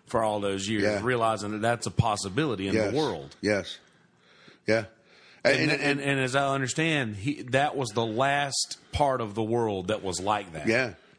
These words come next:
Speaker 2: Yeah.
Speaker 1: Right?
Speaker 2: Yes. And, and the
Speaker 1: Pretty
Speaker 2: thing,
Speaker 1: much.
Speaker 2: pretty much, yeah. And, and the thing about it is, though, it's, it, but it goes to show you, man, that,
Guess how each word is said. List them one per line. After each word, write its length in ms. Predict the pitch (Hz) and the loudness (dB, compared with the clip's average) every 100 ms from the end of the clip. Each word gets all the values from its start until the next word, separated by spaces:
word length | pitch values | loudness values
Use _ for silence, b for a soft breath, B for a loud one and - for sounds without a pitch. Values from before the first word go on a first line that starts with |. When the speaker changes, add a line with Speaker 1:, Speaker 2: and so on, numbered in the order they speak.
| - | -10
Speaker 2:
Yeah. 240 | - 104 90 | -2 0 -2
Speaker 1:
Right? 440 | 104 110 120 131 - | -2 -2 0 -2 2
Speaker 2:
Yes. 380 | 120 110 - - _ _ _ | 2 2 -6 -16 _ _ _
And, 160 | 123 123 | 0 2
and 160 | 127 | 2
the 40 | 113 | 2
Speaker 1:
Pretty 120 | 147 | 2
Speaker 2:
thing, 60 | 139 | 2
Speaker 1:
much. 320 | 143 135 95 | 0 -2 0
Speaker 2:
pretty 180 | 139 117 | 2 4
much, 340 | 120 117 - | 2 2 2
yeah. 280 | 131 123 95 | 0 0 0
And, 160 | 120 | 0
and 220 | 131 131 123 | 2 2 0
the 60 | |
thing 180 | 104 180 | 0 0
about 240 | 131 113 | 2 2
it 120 | 95 104 | 2 2
is, 240 | 139 107 | 0 2
though, 160 | 104 107 | 0 0
it's, 160 | 104 | -2
it, 180 | 92 107 | -2 0
but 100 | 117 | 0
it 60 | 110 | 0
goes 240 | 143 147 107 | 0 0 -2
to 60 | |
show 300 | 92 - 117 | -2 0 0
you, 180 | 117 101 | 0 -2
man, 280 | 95 95 92 | -2 -2 -2
that, 260 | 90 82 | -2 -4